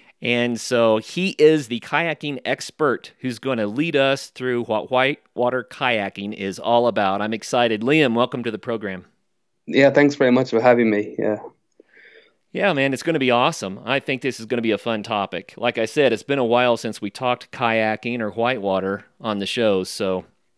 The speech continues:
Speaker 1: especially kayaking. We've done several river trips and whitewater, like, more whitewater rafting type shows.
Speaker 2: Okay, yeah.
Speaker 1: But it's been a while since we did kayaking. So, you know, let's start just by talking about the sport itself a little bit, if you don't mind.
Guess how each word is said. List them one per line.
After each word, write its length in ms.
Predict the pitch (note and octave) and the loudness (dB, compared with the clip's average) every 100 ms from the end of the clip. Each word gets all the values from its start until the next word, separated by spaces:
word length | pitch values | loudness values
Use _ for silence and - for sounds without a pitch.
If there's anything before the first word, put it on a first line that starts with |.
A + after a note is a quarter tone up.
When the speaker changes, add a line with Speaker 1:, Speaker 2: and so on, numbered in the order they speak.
| _ _ _ _ | _ _ _ _
Speaker 1:
especially 600 | C#3 - G#3 G#3 - C#3 | -12 -4 0 0 0 -4
kayaking. 580 | A#2+ C3 A2+ F2+ - D#2 _ | 0 0 0 -2 -10 -18 _
We've 200 | B2+ A#2 | -10 -6
done 280 | C#3 C3+ B2 | -2 -2 -4
several 440 | B2 D#3+ D3+ B2+ | -2 0 0 0
river 260 | A#2 C#3+ D3 | 0 0 -2
trips 460 | - C#3+ C3+ - | -2 -2 -2 -4
and 160 | A2+ G2+ | -8 -6
whitewater, 680 | G2 A#2+ F#2+ A#2 A#2 G#2+ G#2 _ _ _ _ _ _ | -4 -4 0 0 2 0 -4 _ _ _ _ _ _
like, 320 | C3+ A#2+ A2+ | -2 0 2
more 280 | A2 C3+ A#2+ | 2 2 2
whitewater 480 | A2+ - B2+ A2 G2 | 0 -4 -2 -2 -2
rafting 560 | F#2+ A#2+ B2+ G2 E2+ - _ _ | 0 -2 -4 -8 -10 -14 _ _
type 260 | G#2+ F#2+ - _ | -6 -6 -10 _
shows. 260 | - G#2 G2 | -10 -2 2
Speaker 2:
Okay, 400 | A#2+ A#2 A2 A2+ | 4 6 4 2
yeah. 240 | A2+ A2+ G#2+ _ | 0 0 -2 _
Speaker 1:
But 120 | D#3 | -4
it's 140 | B2+ - | -4 -4
been 220 | C3+ D#3 | -2 0
a 80 | D3 | -2
while 580 | B2 B2+ C3+ C3+ A2 G#2+ | 0 0 0 0 0 -2
since 300 | A2 A2 - | -8 -12 -10
we 60 | |
did 180 | G#2 G#2+ | -8 -10
kayaking. 720 | - G#2 G#2+ F#2+ F2+ E2+ F2+ | -6 -4 -4 -6 -8 -12 -14
So, 380 | - A#2 G2+ F#2+ _ _ _ _ _ _ _ _ _ | -8 -4 -4 -6 _ _ _ _ _ _ _ _ _
you 100 | E3+ | -6
know, 80 | G3+ | 2
let's 240 | F3 - | 2 2
start 560 | - D3+ E3 D#3 A2+ - | -2 2 2 2 -2 -6
just 240 | C3+ - | -8 -4
by 140 | - A#2+ | -2 -2
talking 380 | - C#3 C#3+ A#2 | -2 -6 -4 -4
about 280 | A2+ A#2+ | -2 -4
the 100 | - | -4
sport 400 | F#2 - B2+ B2+ | -10 -8 0 0
itself 440 | G#2+ - G#2 B2 - | 0 -4 -2 -2 -2
a 40 | |
little 180 | C#3+ G#2+ | -4 -4
bit, 160 | G2 G2 | -4 -4
if 140 | - | -4
you 60 | A2 | -4
don't 200 | G2+ F2+ | -4 -2
mind. 400 | A2+ A#2+ G2+ | 0 0 -2